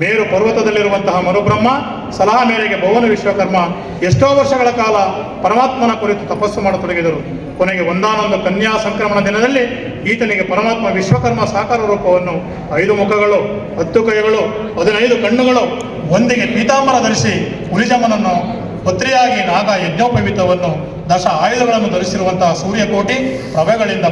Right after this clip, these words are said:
ಪರಮಾತ್ಮನ ದರ್ಶನ ಲಭಿಸಿತು. ಮತ್ತು ವಿಶ್ವಕರ್ಮ ಪರಮಾತ್ಮನಿಂದ ವಿಶ್ವಕರ್ಮ ಸೂಕ್ತವೂ ಕೂಡ ಉಪದೇಶ ಮಾಡಲ್ಪಟ್ಟಿತು.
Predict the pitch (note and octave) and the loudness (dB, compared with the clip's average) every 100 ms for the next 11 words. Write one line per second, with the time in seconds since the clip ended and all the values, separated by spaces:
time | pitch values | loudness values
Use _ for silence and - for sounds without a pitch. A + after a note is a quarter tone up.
0 | E3 F#3 G3+ G3+ F#3 E3 - F3+ D#3+ D#3 | 0 0 0 -2 -4 -4 -2 -2 -2 -2
1 | E3+ - - - D3 D3+ G3 - - - | -4 -4 -6 -8 -6 -2 0 0 -2 -6
2 | - - D3+ G3 F#3+ F#3 F3 F3+ F#3 G3+ | -6 -4 -2 0 0 0 0 2 2 0
3 | G3 G3 A3+ A3+ - - - - E3 - | 0 0 4 4 2 -2 -6 -6 -4 0
4 | - G#3 F#3 - G3+ G3+ A3+ A3+ C4 B3 | 2 2 0 0 2 2 2 4 2 2
5 | A3+ G3 F#3 - D3 D3+ F#3 G3 G3 F#3 | 4 4 2 -2 -6 -2 2 2 2 2
6 | F3 E3+ - - - D#3 F3 D#3+ F3 E3+ | 2 0 -4 -6 -2 0 0 -2 -4 -6